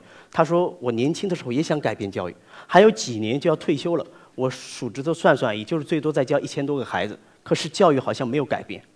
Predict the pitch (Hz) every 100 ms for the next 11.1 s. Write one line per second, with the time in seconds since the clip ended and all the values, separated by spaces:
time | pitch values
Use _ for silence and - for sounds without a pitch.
0 | _ _ _ - - - - - 175 233
1 | 220 240 226 202 165 - 190 190 214 202
2 | 208 175 165 139 110 139 135 131 143 127
3 | 123 117 110 131 104 104 139 143 139 113
4 | 101 92 - 123 110 - 143 165 113 90
5 | 113 127 - - _ _ - - 98 127
6 | 95 - - _ _ _ _ _ _ -
7 | - 151 190 190 196 143 156 202 185 185
8 | - 107 131 - - _ _ - - 185
9 | 170 190 208 160 135 175 185 135 - 117
10 | 147 - - 156 143 - 104 104 92 82